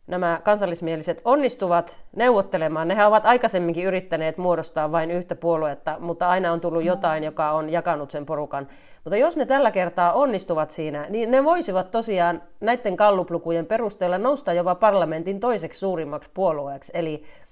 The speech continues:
ohi esimerkiksi, ää, Ranskan presidentti Macronin keskustaliberaalien taikka täällä liittokansleri Olaf Scholzin sosiaalidemokraattien.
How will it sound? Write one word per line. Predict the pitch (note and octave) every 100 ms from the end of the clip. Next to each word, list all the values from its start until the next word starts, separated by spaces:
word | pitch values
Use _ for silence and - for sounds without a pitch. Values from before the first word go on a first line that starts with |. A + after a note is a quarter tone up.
| - -
ohi | G3 F3+ D#3+ - - - -
esimerkiksi, | G#3+ C4+ B3+ A#3+ A#3+ A#3+ - - - - -
ää, | G3+ G3+ G3
Ranskan | G#3+ A#3 A3+ G3+
presidentti | G#3 G#3 G3+ G3
Macronin | G#3 A#3+ A#3+ G#3 F3 E3+
keskustaliberaalien | A#3 C#4 A#3 A3 A3 G3+ G3 F#3+ F#3 F3+ F3+ E3+ E3+
taikka | G#3+ G3 G3 F#3+
täällä | G3 F#3+ F3+ E3+ E3+
liittokansleri | G#3 G3+ F#3 F3 E3+ E3+ E3 E3+ D#3+
Olaf | F#3 E3+ D3+
Scholzin | - F3+ D#3+ - D3+ D#3 - _
sosiaalidemokraattien. | - F3+ F#3+ D3 C#3+ C#3 C3+ - C#3+ - - D3+